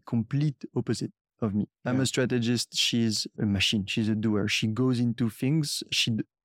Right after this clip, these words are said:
Speaker 1: th-, it's also a problem for her because she doesn't, you know, think things too long ahead.
Speaker 2: Yeah.
Speaker 1: She really feel. She's more emotional. So she feel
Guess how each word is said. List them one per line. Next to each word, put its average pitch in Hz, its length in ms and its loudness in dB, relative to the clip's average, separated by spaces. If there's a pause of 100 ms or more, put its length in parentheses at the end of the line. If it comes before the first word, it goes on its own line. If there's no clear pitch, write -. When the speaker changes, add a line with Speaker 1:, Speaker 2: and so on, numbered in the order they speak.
(100)
Speaker 1:
th-, 127 200 -4
it's - 360 0
also 147 240 2
a 139 60 2
problem 147 340 2
for 110 160 -2
her 107 120 0
because 101 280 0
she - 140 -2
doesn't, 117 320 0 (960)
you 120 80 0
know, 117 100 0
think 160 400 -2
things 135 500 -2 (160)
too 135 160 2
long 117 360 2
ahead. 110 380 0 (260)
Speaker 2:
Yeah. 107 260 0
Speaker 1:
She - 220 0
really 120 460 2 (500)
feel. 180 440 2
She's 120 240 0
more 139 220 2
emotional. 117 440 0
So - 140 -4
she - 180 0
feel 156 440 0